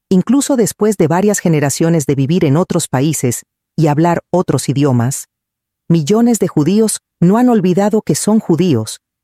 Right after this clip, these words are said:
y sienten una unidad con los judíos de todo el mundo. Los judíos consideraban su territorio original como su hogar. Era la tierra que Dios les dio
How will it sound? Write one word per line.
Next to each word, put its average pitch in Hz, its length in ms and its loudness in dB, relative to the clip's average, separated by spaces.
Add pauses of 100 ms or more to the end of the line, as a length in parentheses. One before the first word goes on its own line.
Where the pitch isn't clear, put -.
(100)
y 202 100 0
sienten 190 420 0
una 180 220 2
unidad 165 520 0
con 240 140 0
los 202 140 0
judíos 202 480 0
de 139 120 -2
todo 208 360 0
el 180 80 4
mundo. 117 400 2 (1040)
Los 165 160 0
judíos 190 500 0
consideraban 160 720 0
su 156 120 -2
territorio 151 600 0
original 143 580 0 (200)
como 143 260 0
su 139 240 -2
hogar. 113 420 -2 (680)
Era 196 220 0
la 170 120 -2
tierra 170 360 -2
que 127 160 -2
Dios 151 320 0
les 120 160 -2
dio 147 300 -2